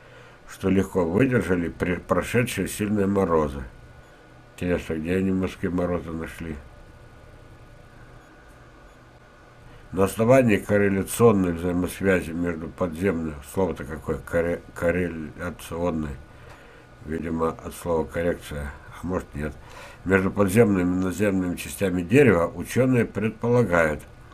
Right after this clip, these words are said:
что повышение зимостойкости оголенных корней, с чего они взяли, что она повысилась, интересно, от того, что не погибло, о,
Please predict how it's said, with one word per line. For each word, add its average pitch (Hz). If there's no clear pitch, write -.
что 104
повышение 110
зимостойкости 101
оголенных 95
корней, 123
с -
чего 95
они 87
взяли, 85
что 80
она 76
повысилась, 73
интересно, 67
от 71
того, 90
что 87
не 90
погибло, 98
о, 69